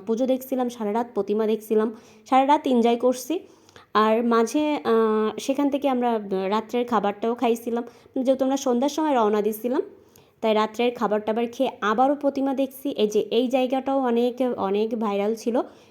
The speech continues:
আমি দুঃখের বিষয় জায়গাটার নাম জানি না, কারণ আমি তো সেখানে ফার্স্ট টাইম গেছি, তো নামটা আমি বলতে পারবো না। লাইটিং, মানে, কি বলবো, লাইটিং বল-, দেখতে হলে মাগুরা জেলায় যেতে হবে।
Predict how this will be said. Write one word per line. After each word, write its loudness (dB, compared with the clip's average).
আমি 2
দুঃখের -2
বিষয় 0
জায়গাটার 0
নাম 4
জানি 2
না, -2
কারণ -2
আমি -2
তো -4
সেখানে 0
ফার্স্ট -4
টাইম -2
গেছি, 0
তো 6
নামটা 6
আমি 6
বলতে 6
পারবো 2
না। 2
লাইটিং, 4
মানে, 0
কি -2
বলবো, 4
লাইটিং 2
বল-, 4
দেখতে 0
হলে 0
মাগুরা 2
জেলায় 0
যেতে -2
হবে। -4